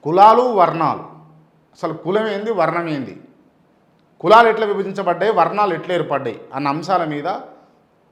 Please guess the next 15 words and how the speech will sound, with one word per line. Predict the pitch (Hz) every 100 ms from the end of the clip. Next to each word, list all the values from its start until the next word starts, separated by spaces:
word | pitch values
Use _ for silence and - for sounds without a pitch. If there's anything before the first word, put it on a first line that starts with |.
| _
పూర్తి | 202 233 240
స్థాయి | 226 233 214
సమాచారం | 175 190 208 208 190
ఇచ్చేటందుకు | 175 180 170 170 190
ఆ | 156
ఇంటర్వ్యూ | 143 160 143 131
చేసినాం. | 131 196 262 - _ _ 147
ఇంకా | 220 214 254
మీకు | 233
ఏమైనా | 220 202
డౌట్స్ | 180 185
ఉంటే | 185 175
కూడా | 175 165
దాన్ని | 151 160 156
కూడా | 180